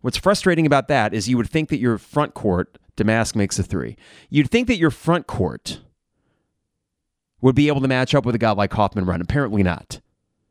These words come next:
It's not losing to Purdue that's the problem.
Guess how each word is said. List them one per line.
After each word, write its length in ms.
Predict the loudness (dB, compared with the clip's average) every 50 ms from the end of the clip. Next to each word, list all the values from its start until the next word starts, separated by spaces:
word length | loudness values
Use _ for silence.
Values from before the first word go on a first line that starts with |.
| _ _ _ _ _ _ _ _ _ _ _ _ _ _ _ _ _ _ _ _ _ _ _ _ _ _ _ _ _ _ _ _ _ _ _ _ _ _ _ _ _ _ _ _ _ _ _ _ _ _ _ _ _ _ _ _ _ _ _ _ _ _ _ _ _ _ _ _ _ _ _ _ -4
It's 240 | -4 -4 -2 -2 -2
not 320 | 0 0 0 -2 -4 -4
losing 500 | 0 2 4 4 4 2 0 0 0 0
to 100 | 0 -2
Purdue 340 | -2 0 0 2 4 4 4
that's 180 | 2 0 -2 -4
the 80 | -8
problem. 600 | -8 -4 -2 -2 -2 -2 -4 -6 -10 -14 -16 -20